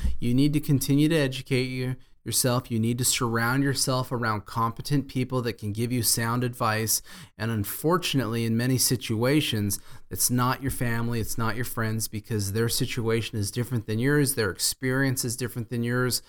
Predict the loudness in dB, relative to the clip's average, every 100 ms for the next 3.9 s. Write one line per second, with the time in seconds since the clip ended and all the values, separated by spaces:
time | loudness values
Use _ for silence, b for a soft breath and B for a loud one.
0 | B B -14 -10 -2 2 4 4 2 -2
1 | -2 -2 0 0 0 0 -2 -2 -2 0
2 | -2 -2 -4 -4 -4 -6 -8 -6 -4 -4
3 | -6 -8 -4 2 4 4 2 -6